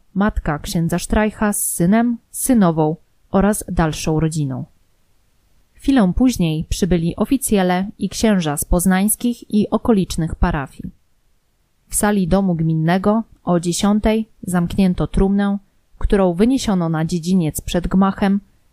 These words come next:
i umieszczono na karawanie zaprzężonym w cztery konie. Przed trumną przedefilował pochód z udziałem około dwudziestu tysięcy osób i dwustu pocztów sztandarowych.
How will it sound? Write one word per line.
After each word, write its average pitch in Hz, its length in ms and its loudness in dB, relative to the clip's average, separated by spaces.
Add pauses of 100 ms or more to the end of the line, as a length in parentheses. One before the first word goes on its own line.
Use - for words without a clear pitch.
(120)
i 185 100 4
umieszczono 226 560 6
na 190 140 4
karawanie 175 720 2
zaprzężonym 185 800 2 (100)
w - 80 -12
cztery 156 360 0
konie. 151 380 -4 (1040)
Przed - 300 -2
trumną 247 500 2
przedefilował 185 760 0
pochód 185 420 2 (100)
z 180 120 -8
udziałem 175 480 0
około 170 440 0
dwudziestu 180 640 0
tysięcy 170 500 -2
osób 196 420 0 (560)
i 180 120 2
dwustu 190 440 2
pocztów - 480 -2
sztandarowych. 160 800 -2